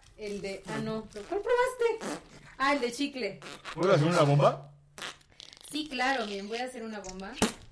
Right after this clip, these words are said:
Speaker 1: Con este de frambuesa. No se debe de abrir así el condón, pero tengo las manos muy resbalosas, discúlpenme.
Speaker 2: Mm.
Speaker 1: Exactamente.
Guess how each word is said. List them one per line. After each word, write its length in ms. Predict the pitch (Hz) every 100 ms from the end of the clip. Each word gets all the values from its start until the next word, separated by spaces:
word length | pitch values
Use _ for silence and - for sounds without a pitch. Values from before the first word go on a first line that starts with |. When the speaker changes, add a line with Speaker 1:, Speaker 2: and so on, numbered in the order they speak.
| - - - - - - - - - -
Speaker 1:
Con 180 | 208 208
este 220 | 214 262
de 80 | 240
frambuesa. 580 | 220 180 185 185 175 - - - - - - - - - - - - - - 180 - - - - - - - -
No 100 | 233
se 140 | 262
debe 180 | 240 240
de 60 | 214
abrir 260 | 208 220
así 180 | 220 220
el 100 | 220
condón, 340 | 220 220 254 285
pero 180 | 220
tengo 220 | 220 233 240
las 160 | 208
manos 180 | 208 214
muy 140 | 214
resbalosas, 480 | 208 185 180 175 185
discúlpenme. 480 | 175 214 233 185 170
Speaker 2:
Mm. 60 | - - - - - - - - - - - - - - - - - -
Speaker 1:
Exactamente. 1080 | 202 196 202 190 185 - 185 185 180 156